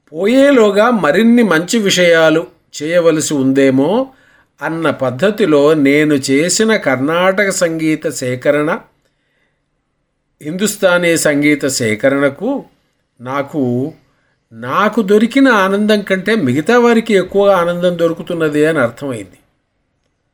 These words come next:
చెన్నైలో పిలిచి నాకు రసికప్రియ అని అవార్డు ఇచ్చారు. నేను అన్నాను, "అమాయకులారా, నేనేదో నా ఆనందం కోసం చేస్తూ ఉంటే పని, మీరు ఆనందం అందులో నుంచి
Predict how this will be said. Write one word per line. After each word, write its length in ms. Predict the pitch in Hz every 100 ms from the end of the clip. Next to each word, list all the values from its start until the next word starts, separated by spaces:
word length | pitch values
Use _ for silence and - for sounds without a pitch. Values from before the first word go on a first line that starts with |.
| _ _ _ _ _ _ _ _ _ - -
చెన్నైలో 440 | 147 190 220 226
పిలిచి 400 | 180 160 175 214
నాకు 280 | 240 143 139
రసికప్రియ 760 | 110 110 151 226 220 180 143
అని 320 | 131 135 151 147
అవార్డు 540 | 113 101 135 196 170
ఇచ్చారు. 400 | 123 - 101 - _ _ _ _ _
నేను 240 | 139 147 131
అన్నాను, 360 | 120 143 170
"అమాయకులారా, 960 | 147 117 123 156 - 156 131 127 175 214 _ _ _ _ _ _ 127
నేనేదో 640 | 120 147 175 185 208 254
నా 140 | 170
ఆనందం 520 | 135 165 185 208 226
కోసం 360 | 220 208 - 202 175
చేస్తూ 340 | 160 - 190
ఉంటే 320 | 170 143 180
పని, 520 | 233 165 151 233 311 - _ _ _ _ _ _ _
మీరు 360 | 143 214 285 285
ఆనందం 640 | 233 214 247 254 240 233 - -
అందులో 380 | 175 185 185 175
నుంచి 400 | 175 185 214